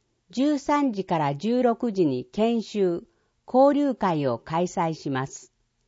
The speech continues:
申し込み、七月十二日金曜までに、人に優しい祭り委員会、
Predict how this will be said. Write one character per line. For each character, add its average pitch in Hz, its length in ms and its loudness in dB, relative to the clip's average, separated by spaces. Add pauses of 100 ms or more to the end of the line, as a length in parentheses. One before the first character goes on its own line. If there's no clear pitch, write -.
(880)
申 226 200 2
し - 160 -14
込 202 160 0
み、 175 280 0 (560)
七 - 420 -8
月 254 340 0
十 262 300 0
二 269 160 0
日 262 320 -2
金 277 320 0
曜 269 220 0
ま 226 180 -2
で 175 140 0
に、 127 260 -6 (240)
人 - 300 2
に 269 120 0
優 262 120 0
し 269 400 -2
い 214 60 0
祭 190 380 -2
り 214 200 -2
委 226 60 -2
員 226 200 0
会、 - 300 -6